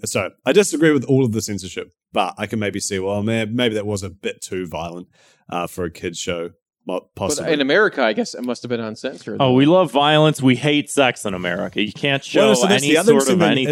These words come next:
Speaker 3: anything.
Speaker 1: like, the oth-, the other stuff that's cut that's really arbitrary is, like, several mentions of relationships, even though the show itself, like, deals with relationships, like Finn having girlfriends and stuff. But there's just parts where,
Speaker 2: Mm-hmm.
Speaker 1: like,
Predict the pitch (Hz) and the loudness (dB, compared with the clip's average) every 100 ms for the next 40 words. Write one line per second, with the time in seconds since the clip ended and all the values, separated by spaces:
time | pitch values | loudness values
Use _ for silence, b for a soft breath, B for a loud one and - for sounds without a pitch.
0 | 147 127 127 131 139 _ _ _ 147 160 | 0 -2 -4 -6 -12 _ _ _ 0 0
1 | 131 - 127 139 135 160 208 131 143 151 | 0 -10 -6 -6 -2 0 -2 -4 -4 -2
2 | 226 - 139 117 107 - 131 98 98 104 | -4 -4 -4 -4 -10 -8 -10 -8 -12 -10
3 | 95 175 208 104 101 101 - 107 104 104 | -2 0 0 -4 -6 -8 -4 -4 -4 -6
4 | 98 101 90 - _ _ _ _ _ _ | -8 -8 -10 -12 _ _ _ _ _ _
5 | _ - - 156 185 170 135 139 - 139 | _ -8 -2 0 2 2 0 -2 -4 -4
6 | 110 - 110 101 95 98 120 - 110 - | -4 -6 -6 -4 -4 -4 -4 -8 -12 -8
7 | 107 - 214 247 196 160 175 131 - 123 | -10 2 4 6 4 2 0 0 -2 -4
8 | 113 98 85 _ - _ 107 120 127 107 | -4 -6 -8 _ -20 _ 0 2 2 -2
9 | 85 110 95 98 98 101 107 104 92 - | -2 -2 0 -2 -2 -4 -8 -10 -10 -12
10 | - - 95 92 92 90 98 107 104 92 | -14 -10 -8 -6 -6 -6 -6 -6 -8 -10
11 | 92 - 98 - - - 104 143 180 208 | -10 -8 -8 -10 -20 -20 -2 0 0 -4
12 | - 175 165 135 156 139 113 - | -2 -2 -2 -2 0 0 0 -4